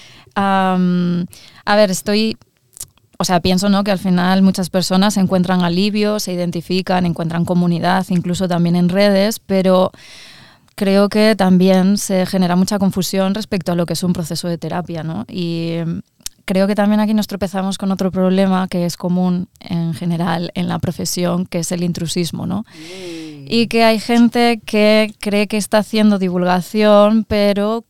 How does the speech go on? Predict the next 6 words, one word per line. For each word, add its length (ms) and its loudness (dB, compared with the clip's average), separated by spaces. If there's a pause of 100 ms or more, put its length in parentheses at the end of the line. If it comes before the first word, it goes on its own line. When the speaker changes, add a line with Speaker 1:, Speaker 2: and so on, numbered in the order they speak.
(120)
Speaker 1:
que, 300 -6
bueno, 460 -10
es 120 -4
cuestionable, 760 -2 (280)
que 160 -4
no 580 0